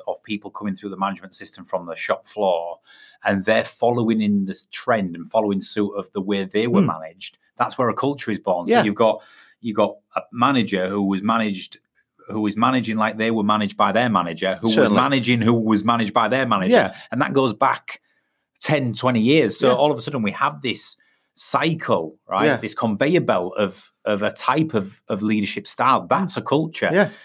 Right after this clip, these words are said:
Speaker 1: So anybody who defies to say it doesn't come from, entirely from leadership, it, it comes
Speaker 2: Yeah.
Speaker 1: from multi-, it comes from a number of things, as we know,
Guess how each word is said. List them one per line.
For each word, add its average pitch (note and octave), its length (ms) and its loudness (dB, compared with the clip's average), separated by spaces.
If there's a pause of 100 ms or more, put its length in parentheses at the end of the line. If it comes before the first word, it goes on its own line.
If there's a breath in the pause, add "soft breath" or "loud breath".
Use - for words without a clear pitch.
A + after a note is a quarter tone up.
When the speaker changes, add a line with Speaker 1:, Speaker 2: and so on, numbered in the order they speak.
Speaker 1:
So - 120 -2
anybody D#3 300 2
who B2 100 2
defies A#2 500 2
to A2 60 -4
say G2+ 320 4
it A2 100 -4
doesn't A2+ 240 0
come G#2+ 180 -2
from, G2 400 2
entirely G#2 320 0
from F#2+ 180 -2
leadership, A#2 320 -2
it, A#2+ 300 -12
it - 220 -20
comes E3 200 -2
Speaker 2:
Yeah. G#3+ 100 4
Speaker 1:
from A2 100 4
multi-, A2 380 0
it - 120 -16 (240 loud breath)
comes - 160 -2
from A#2+ 120 0
a G2 160 0
number A2+ 240 -2
of F2+ 80 -4
things, E2+ 220 -8
as D#2+ 80 -10
we F#2 100 -6
know, F2+ 280 2